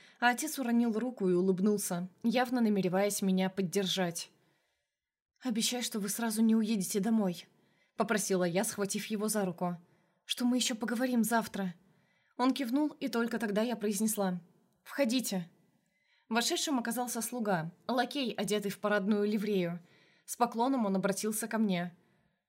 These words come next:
«Ваше Величество, Его Величество зовёт вас». «Уже соскучился», со смешком заметил брат и едва не получил затрещину от отца. Он тут же перестал шутить, а я проговорила: «Завтра поговорим обязательно.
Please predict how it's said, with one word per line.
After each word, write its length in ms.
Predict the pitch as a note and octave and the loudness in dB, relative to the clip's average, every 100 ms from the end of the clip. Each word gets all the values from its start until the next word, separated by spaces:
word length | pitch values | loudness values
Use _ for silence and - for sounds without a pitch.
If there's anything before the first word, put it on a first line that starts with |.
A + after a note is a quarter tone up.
| - | -6
«Ваше 360 | C4 D#4 - G#3 | 2 2 2 0
Величество, 680 | F#3+ F#3+ F#3 - F3+ F3+ F#3 - | 2 0 -2 -4 -4 -4 -6 -2
Его 300 | B3 A3+ A#3 | 0 2 2
Величество 560 | A3+ A3 G#3+ A#3+ C#4 | 2 -2 -2 -6 -4
зовёт 360 | A#3 B3+ G#3 G3 | -4 -2 -2 -2
вас». 280 | F#3+ F#3+ - _ _ _ _ _ _ _ _ _ - | -2 -4 -10 _ _ _ _ _ _ _ _ _ -12
«Уже 300 | A#3 A#3+ B3 | -6 -2 0
соскучился», 840 | C4 A#3+ C4 A#3 B3 A3+ A3+ A3 - _ _ _ _ _ | 0 -4 -4 -2 -2 -2 -4 -6 -10 _ _ _ _ _
со 160 | - D4+ | -2 0
смешком 420 | C4+ B3+ C#4 C4+ | 0 0 0 2
заметил 400 | G#3 G3 G3+ G3+ | 2 0 0 -2
брат 320 | F#3+ A#3+ - | 0 -2 -2
и 100 | - | -4
едва 300 | A3 G#3 A#3 | -2 -2 0
не 100 | C#4 | 0
получил 400 | - A3 G#3 A#3+ | 0 -2 -2 -2
затрещину 640 | G3 G3 G3+ G3+ - G#3+ G#3 - | -2 -4 2 2 2 -2 -2 -4
от 160 | G#3+ | -4
отца. 420 | G#3+ - F#3 E3+ - - - _ - | -6 -4 -4 -4 -8 -20 -20 _ 0
Он 200 | C4+ A#3+ | 2 2
тут 160 | B3 | -2
же 100 | G#3+ | -2
перестал 440 | G3 F#3 - F3+ F3+ | 0 -2 2 0 0
шутить, 480 | G3 G3+ A#3 - _ - | -4 -4 -4 -6 _ -8
а 80 | B3 | -2
я 160 | A#3 | -2
проговорила: 680 | A3+ G3+ G#3+ A#3 G#3 F3+ F3 - _ _ _ _ - | -2 -2 -2 0 0 0 -2 -10 _ _ _ _ -8
«Завтра 420 | A#3 B3 A#3 A#3+ | -2 -2 -2 -6
поговорим 460 | B3+ A3+ G#3+ A3 A3+ | -4 -2 0 2 2
обязательно. 680 | G#3+ A#3 A#3 G#3+ G3 F#3+ | 0 -2 -2 -2 -2 -2